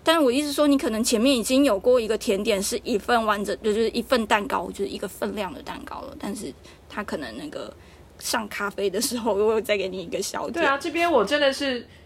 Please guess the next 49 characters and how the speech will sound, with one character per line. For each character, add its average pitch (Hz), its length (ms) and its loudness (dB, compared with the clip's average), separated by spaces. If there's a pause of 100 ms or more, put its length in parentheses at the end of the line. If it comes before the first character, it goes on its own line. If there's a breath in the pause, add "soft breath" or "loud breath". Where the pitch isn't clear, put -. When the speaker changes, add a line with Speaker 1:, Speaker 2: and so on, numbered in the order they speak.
(200 loud breath)
Speaker 2:
有 214 260 4
一 254 80 4
点 190 400 0 (460)
不 190 160 -2
能 180 240 -4
适 180 320 -6
应， 165 120 -10
就 180 160 -6
是 196 300 0 (240 loud breath)
整 190 240 0
个 240 80 2
晚 175 260 4
餐 190 300 -2
吃 196 260 -4
完 165 300 0
都 240 160 6
已 196 60 4
经 220 200 -2
快 240 160 2
要 208 220 4
十 185 540 -6
点、 175 280 0
十 165 280 -4
一 185 240 -8
点 180 280 -4
了， 62 100 -14 (100)
然 151 100 -6
后 196 160 0
还 175 240 -2
要 202 60 -2
给 180 160 -6
你 160 160 -8
一 156 60 -10
个 160 260 -4
shot - 360 -8
的 143 160 -10
咖 127 240 -10
啡， - 320 -14 (300)
而 220 80 0
且 240 100 4
正 240 220 6
超 214 280 4
浓 160 200 0
的 165 60 -4
那 175 100 -4
种 170 140 -6
咖 156 200 -8
啡 147 280 -8
哦。 139 280 -12